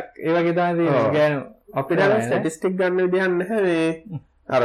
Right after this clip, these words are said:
Speaker 2: Google Analytics දෙන එක එච්චර සාර්ථක
Speaker 1: ඔව්.
Speaker 2: නැහැ. ඉතින් අර සයිට් එකට කී දෙනෙක්
Speaker 1: ඔව්.
Speaker 2: කියලා කියා
Speaker 1: ඒක
Speaker 2: ගියලා නේද ඉන්නේ?
Speaker 1: මේ ඒ අහන එක අපි දන්නේම නැහැ කොහොමද කියලා.
Speaker 2: ඔව්.
Speaker 1: මං කිව්වේ අපි, අ, ටෙක් කතා ගෲප්, Facebook ගෲප් එකේ තියෙන මේ ඔඩියන්ස් එක
Speaker 2: ඒ,
Speaker 1: බැලුවම
Speaker 2: ඒකනේ භාගයට භාගයක් ෆේක් ප්‍රොෆයිල් නේ.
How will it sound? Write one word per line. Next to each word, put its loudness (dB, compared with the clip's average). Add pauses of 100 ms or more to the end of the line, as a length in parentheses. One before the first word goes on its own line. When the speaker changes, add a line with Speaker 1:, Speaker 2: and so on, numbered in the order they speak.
Speaker 2:
Google 0
Analytics -2
දෙන 0
එක 2
එච්චර -2
සාර්ථක 0
Speaker 1:
ඔව්. 2
Speaker 2:
නැහැ. 2
ඉතින් -2
අර -6
සයිට් -4
එකට -4
කී -2
දෙනෙක් -4
Speaker 1:
ඔව්. -4
Speaker 2:
කියලා 0
කියා -2
Speaker 1:
ඒක -2
Speaker 2:
ගියලා 0
නේද -2
ඉන්නේ? -6
Speaker 1:
මේ -6 (680)
ඒ 0
අහන 0
එක 0
අපි 2
දන්නේම 0
නැහැ 0
කොහොමද 0
කියලා. 0
Speaker 2:
ඔව්. 2
Speaker 1:
මං -2
කිව්වේ 0
අපි, -2 (240)
අ, -14 (320)
ටෙක් -6
කතා 0
ගෲප්, -2
Facebook -2
ගෲප් 0
එකේ 2
තියෙන 0
මේ -2 (540)
ඔඩියන්ස් 2
එක 0
Speaker 2:
ඒ, 0
Speaker 1:
බැලුවම 4
Speaker 2:
ඒකනේ 2
භාගයට 2
භාගයක් 2
ෆේක් 0
ප්‍රොෆයිල් 0
නේ. 0